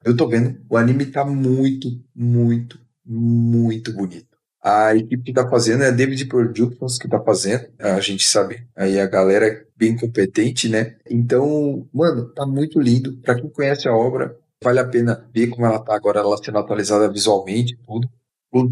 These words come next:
os dois diretores que tão trabalhando na obra, eles trabalharam em outras obras de peso também. O diretor, que é o Hideya Takahashi, ele trabalhou na parte cinco de Jojo.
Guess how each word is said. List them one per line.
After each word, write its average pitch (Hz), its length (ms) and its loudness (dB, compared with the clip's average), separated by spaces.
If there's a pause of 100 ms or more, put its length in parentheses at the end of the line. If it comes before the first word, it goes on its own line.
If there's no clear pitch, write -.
(120)
os 120 120 2
dois 147 200 2
diretores 131 460 0
que - 80 -12
tão 123 160 -2
trabalhando 117 320 0
na 110 100 2
obra, 107 300 0 (420)
eles 117 480 2
trabalharam 120 420 0
em 123 40 0
outras 120 300 0
obras 107 680 -2
de 95 460 -2 (100)
peso 123 340 0
também. 113 440 -2 (160)
O 120 120 0
diretor, 139 540 0 (180)
que - 80 -4
é 120 40 2
o 117 120 2
Hideya 123 600 0
Takahashi, 120 600 2
ele 139 80 -8
trabalhou 131 260 0
na 135 120 0
parte 135 240 0
cinco 127 340 -4
de 131 180 -4
Jojo. 104 240 2